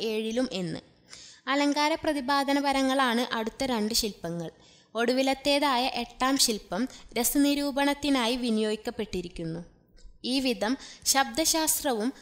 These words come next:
അലങ്കാരശാസ്ത്രവും കൂടിക്കലർന്നതാണ് ലീലാതിലകം. ഗ്രന്ഥകർത്താവിൻ്റെ പേർ അറിയുന്നതിനു മാർഗമില്ല. കാശികാവൃത്തി, കാവ്യപ്രകാശം മുതലായ സംസ്കൃത ഗ്രന്ഥങ്ങളുടെ തോതിലാണ് ഈ ഗ്രന്ഥം ചമച്ചിട്ടുള്ളത്.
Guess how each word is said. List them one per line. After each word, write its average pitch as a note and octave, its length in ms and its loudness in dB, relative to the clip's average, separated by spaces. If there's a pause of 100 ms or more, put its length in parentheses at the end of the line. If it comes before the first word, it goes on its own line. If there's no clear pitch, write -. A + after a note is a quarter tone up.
(120)
അലങ്കാരശാസ്ത്രവും C4+ 1120 2 (160)
കൂടിക്കലർന്നതാണ് A3 1120 0
ലീലാതിലകം. F3 680 -4 (1400)
ഗ്രന്ഥകർത്താവിൻ്റെ D4 1080 2 (120)
പേർ A#3+ 220 0 (260)
അറിയുന്നതിനു A#3+ 800 2
മാർഗമില്ല. F#3+ 560 -2 (480)
കാശികാവൃത്തി, A#3 960 0 (320)
കാവ്യപ്രകാശം A3 1000 2 (320)
മുതലായ A#3+ 520 2 (140)
സംസ്കൃത B3+ 600 0
ഗ്രന്ഥങ്ങളുടെ B3 760 0 (120)
തോതിലാണ് G#3 600 0
ഈ B3 100 -2
ഗ്രന്ഥം G#3 480 -2
ചമച്ചിട്ടുള്ളത്. F#3 760 -4